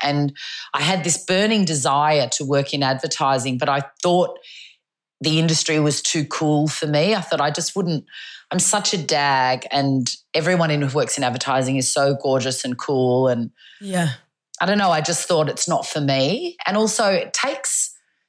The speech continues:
Speaker 1: some guts to admit that you're a creative person.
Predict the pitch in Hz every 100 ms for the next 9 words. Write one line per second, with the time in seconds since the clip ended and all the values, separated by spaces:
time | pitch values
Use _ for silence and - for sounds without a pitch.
0 | - - 208 175 151 170 - - - 180
1 | 160 151 160 160 196 156 147 139 - 143
2 | - 160 143 135 135 127 - 131 123 -
3 | 190 277 359